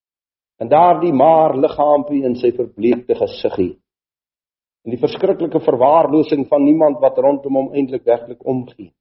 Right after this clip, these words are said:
kon ek met hom praat oor hierdie ark.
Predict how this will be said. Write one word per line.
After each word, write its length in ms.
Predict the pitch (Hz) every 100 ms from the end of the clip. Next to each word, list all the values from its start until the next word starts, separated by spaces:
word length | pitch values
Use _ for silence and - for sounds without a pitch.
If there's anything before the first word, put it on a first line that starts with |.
| _ _ _ _ _ _ _ _ _ _ _ _ _ _ _ _ _ _
kon 160 | 117 113
ek 80 | 113
met 140 | 107
hom 140 | 110 107
praat 460 | 113 107 107 104 - _ _ _ _ _ _ _ _ _ _ 113
oor 100 | 98
hierdie 340 | 98 95 101 -
ark. 400 | 85 - _